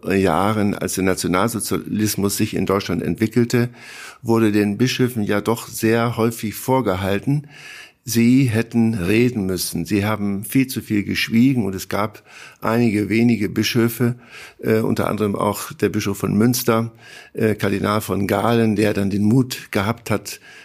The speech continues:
ähm, ja, die Euthanasie anzuprangern und die Nationalsozialisten auch,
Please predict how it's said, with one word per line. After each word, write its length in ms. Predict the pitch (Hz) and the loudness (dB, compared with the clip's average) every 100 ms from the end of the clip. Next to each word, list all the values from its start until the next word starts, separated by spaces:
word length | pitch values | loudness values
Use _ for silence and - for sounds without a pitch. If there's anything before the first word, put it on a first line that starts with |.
| _ - | _ -2
ähm, 920 | 110 110 110 104 101 95 98 - - | 0 2 0 0 -2 -4 -8 -8 -4
ja, 140 | - 110 | 0 2
die 140 | 107 | 2
Euthanasie 580 | - 117 110 107 123 143 | 2 2 2 4 4 4
anzuprangern 760 | 104 101 98 - 104 101 95 | 2 0 -4 -2 -2 0 0
und 160 | 95 92 | -2 -2
die 120 | 98 | -2
Nationalsozialisten 1120 | 98 98 - 95 208 113 98 104 104 110 107 | -2 -2 -2 0 0 -2 -2 -2 0 0 0
auch, 320 | 92 - - | 0 0 -4